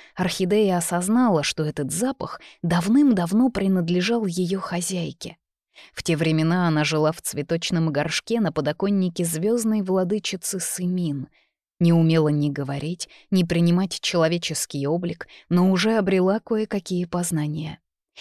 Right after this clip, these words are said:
Сымин распознала в питомице талант, заботливо ухаживала за ней и любила рассказывать разные истории.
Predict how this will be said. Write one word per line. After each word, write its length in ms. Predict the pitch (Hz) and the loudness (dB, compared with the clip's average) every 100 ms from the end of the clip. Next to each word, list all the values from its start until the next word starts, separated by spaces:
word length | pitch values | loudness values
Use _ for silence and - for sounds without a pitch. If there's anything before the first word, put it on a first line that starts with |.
| - | -16
Сымин 440 | - - 170 180 175 | -6 0 4 4 2
распознала 680 | 151 - 151 151 165 180 151 | 0 -2 -2 0 2 2 0
в 80 | |
питомице 560 | - 139 170 170 165 147 | -4 -4 -2 -2 -2 -8
талант, 580 | - 151 170 214 165 - - _ | -8 -6 -4 -4 -6 -10 -20 _
заботливо 600 | 208 220 220 285 254 190 | 0 2 2 0 0 2
ухаживала 680 | 160 139 - 190 208 190 185 | 2 0 -4 -4 -4 -2 -2
за 140 | 175 175 | 0 0
ней 300 | 170 170 - - | -2 -4 -10 -6
и 80 | 185 | 0
любила 400 | 196 202 277 277 | 2 2 2 2
рассказывать 640 | 240 220 196 208 202 202 | 0 -2 -4 -2 -4 -2
разные 520 | 175 185 208 202 202 196 | -2 -2 -2 -2 -2 -2
истории. 560 | - 165 165 156 151 | -4 -6 -6 -8 -14